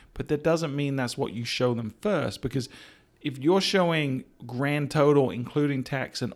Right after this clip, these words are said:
all the other properties in your location are not including tax in that total that they show on the first page, you could be at a disadvantage. So it does vary drastically based on your property, but test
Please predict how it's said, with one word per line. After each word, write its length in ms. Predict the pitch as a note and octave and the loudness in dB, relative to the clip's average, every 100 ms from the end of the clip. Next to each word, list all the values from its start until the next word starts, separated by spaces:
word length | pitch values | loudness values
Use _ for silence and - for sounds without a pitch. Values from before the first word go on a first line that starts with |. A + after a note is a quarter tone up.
| _ | _
all 320 | - D#3+ F3+ | -2 2 2
the 140 | F3 D3 | 2 0
other 120 | C#3+ | -2
properties 480 | C#3 C#3+ C#3 C3 A#2+ | 2 2 2 -2 -2
in 80 | C3 | 0
your 120 | B2 | 0
location 840 | A#2+ B2 - D3 D#3 - B2+ A#2+ - - _ - | 2 -2 0 -2 0 0 0 0 -4 -20 _ -4
are 80 | |
not 320 | C3+ C3 C3+ G2+ | 0 2 2 0
including 400 | B2+ C#3+ B2 A#2+ | -2 0 0 -2
tax 340 | C#3 B2 - | -4 -4 -6
in 120 | B2+ | -4
that 180 | A#2+ A2+ | -4 -2
total 320 | C#3 C#3+ C#3+ | 0 4 4
that 60 | B2+ | 2
they 120 | A#2 | -2
show 160 | A#2+ B2+ | -2 -2
on 80 | |
the 60 | A#2+ | -2
first 320 | - B2+ B2 | -2 -2 -2
page, 360 | C#3 D3 D#3 - - - _ | -2 -2 -2 -6 -16 -20 _
you 180 | - D3+ | -10 -10
could 380 | E3+ - F3+ D#3+ | -8 -2 -2 0
be 180 | D3 C3+ | -4 -2
at 80 | B2+ | -4
a 60 | |
disadvantage. 840 | B2 B2 - - A2+ A2 G#2+ - - - _ | -4 -4 -6 -8 -6 -6 -8 -14 -16 -20 _
So 200 | - C#3+ | -2 0
it 100 | C#3 | 0
does 220 | E3 F3 | 0 0
vary 480 | E3+ C3+ C#3+ D#3+ C#3+ - _ _ _ | 0 -2 0 -2 -4 -10 _ _ _
drastically 640 | - D3+ F3 - D3 A#2+ B2 | -2 0 0 -2 -4 -2 -2
based 300 | B2 A#2+ B2+ | -2 -2 -4
on 80 | |
your 100 | A#2+ | -6
property, 540 | A2+ C3+ C#3 C3+ B2 A2+ | -2 -2 -4 -6 -8 -8
but 280 | - - - | -10 -18 -16
test 500 | - C3+ C3+ - - | -10 -8 -8 -10 -16